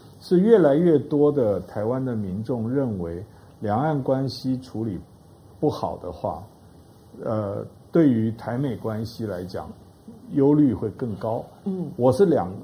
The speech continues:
Speaker 1: 两个角度去看。<coughs> 第一个，就是可能民众认为台美关系也就是这样子了，因为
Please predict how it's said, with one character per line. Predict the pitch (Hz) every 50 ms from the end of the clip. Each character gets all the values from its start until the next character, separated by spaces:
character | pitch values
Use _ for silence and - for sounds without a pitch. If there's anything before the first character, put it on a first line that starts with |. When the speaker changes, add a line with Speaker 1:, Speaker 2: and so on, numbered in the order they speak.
| -
Speaker 1:
两 | - 117 101 95 90
个 | 107 127
角 | 123 110 - -
度 | 104 101
去 | 95 - - -
看。 | - - - - - - - - - - -
<coughs> | - - - - - - - - -
第 | 196 214 226 226
一 |
个， | 196 170 160 92 92 - - - - - - - - - - - - - - - - - - 214
就 | 202
是 | 175 214 196
可 | - - 135 127
能 | 117 131 165
民 | 175 143 139
众 | 151 196 180 165 175
认 | 180 147 127
为 | 113 104 107
台 | - 151 156
美 | 175 170
关 | 139 - 139 143 135
系 | - - 147 147 143 120
也 | 107 92 76
就 | - 143 131
是 | 107 143
这 | 127 - 160
样 | 131 107 92 90
子 | - - -
了， | - - - - - -
因 | 160 165 175
为 | 165 147 127 113